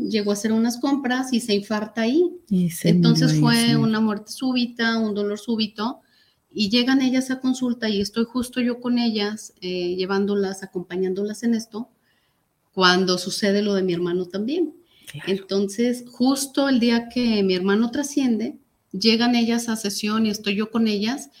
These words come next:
Speaker 1: y es, o sea, lo que ellas están llorando aquí,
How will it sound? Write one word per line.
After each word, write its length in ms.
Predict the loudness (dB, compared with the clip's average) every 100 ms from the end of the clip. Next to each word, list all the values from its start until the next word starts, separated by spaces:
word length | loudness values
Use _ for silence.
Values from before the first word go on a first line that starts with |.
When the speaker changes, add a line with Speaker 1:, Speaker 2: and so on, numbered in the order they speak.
| -20 _
Speaker 1:
y 200 | 2 4
es, 220 | 2 0 -8
o 60 |
sea, 260 | -2 -2 -2
lo 220 | 0 0 2
que 120 | 0
ellas 260 | 2 0
están 280 | -2 -2 0
llorando 360 | 2 2 0 -2
aquí, 500 | -4 -8 -6 -6 -8